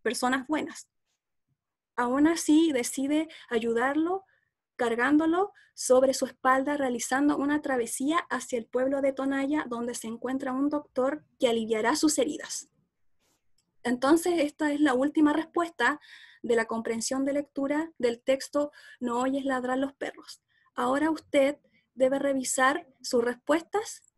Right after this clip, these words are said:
y ante cualquier duda que tenga sobre sus respuestas, no dude en comunicarse conmigo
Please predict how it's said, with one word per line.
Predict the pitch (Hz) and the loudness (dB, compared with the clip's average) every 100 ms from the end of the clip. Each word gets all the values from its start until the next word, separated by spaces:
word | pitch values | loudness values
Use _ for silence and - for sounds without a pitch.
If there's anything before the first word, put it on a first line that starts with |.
| _ _ _ | _ _ _
y | 254 254 254 | -6 -4 0
ante | 247 247 247 | -2 0 0
cualquier | 240 240 269 269 | 0 0 -2 -2
duda | 294 294 | -2 -2
que | 285 | -2
tenga | 277 302 311 | 0 2 2
sobre | 320 302 | 0 0
sus | 302 302 | 0 -2
respuestas, | 302 - 311 349 294 | -2 -2 -2 0 0
no | 262 254 | 0 -2
dude | 269 294 302 262 | -4 -2 -2 -2
en | 254 | -4
comunicarse | 240 233 233 254 269 262 | -4 -4 -2 -2 -2 -2
conmigo | 240 233 269 311 370 | -2 -2 -4 -2 -4